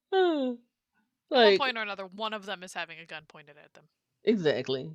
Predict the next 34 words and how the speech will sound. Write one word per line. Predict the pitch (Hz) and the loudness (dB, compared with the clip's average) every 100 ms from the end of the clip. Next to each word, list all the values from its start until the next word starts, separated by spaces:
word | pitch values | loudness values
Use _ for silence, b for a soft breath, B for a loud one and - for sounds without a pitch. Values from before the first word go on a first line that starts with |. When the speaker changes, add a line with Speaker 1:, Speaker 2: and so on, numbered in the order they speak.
| - | 0
Speaker 1:
So, | 196 180 170 160 151 143 | 6 6 6 6 4 4
I | - | 6
don't | 180 185 | 6 6
think | 180 | 2
they | 170 156 | 2 2
really | 156 151 | 4 4
have | 185 151 139 | 4 4 4
a | 135 | -2
friendship | - 147 139 - 135 - 135 | -4 -2 -2 -2 -4 -4 -6
where | 135 139 | -4 -4
they | 143 135 139 | -4 -8 -8
don't | 127 120 - _ | -14 -14 -16 _
have | 113 117 | -10 -10
that | 120 113 - | -8 -10 -10
happen. | - - - - _ _ _ _ _ _ _ _ _ _ _ _ _ _ _ _ _ _ | -12 -14 -18 -20 _ _ _ _ _ _ _ _ _ _ _ _ _ _ _ _ _ _
Side | - - 381 453 190 | 2 8 10 10 8
note, | 160 - | 6 8
I | 554 | 8
just | 403 - | 6 6
remembered | 226 214 240 202 | 6 8 8 6
there | 190 196 | 6 6
was | 202 196 196 | 8 8 8
a, | 151 - 160 | 4 6 4
a | 165 | 2
season | - 220 220 180 160 156 | -2 -2 0 0 -2 -2
where | 165 170 | 0 2
the | 147 | 2
Hunters | 190 262 180 - | 0 0 0 -2
tried | - 175 165 | 2 2 2
to | |
kill | 160 190 170 | -2 0 0
Sam | 180 175 160 156 | -2 -2 -2 0
and | 143 | 0
Dean. | 143 139 123 | 0 -2 -2